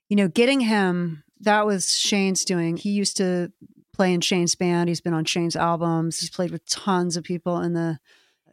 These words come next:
L A area. It was uncertain, actually,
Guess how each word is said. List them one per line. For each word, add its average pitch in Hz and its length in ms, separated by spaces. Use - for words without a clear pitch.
L 170 180
A 170 160
area. 160 720
It 226 140
was 233 240
uncertain, 220 1080
actually, 165 1040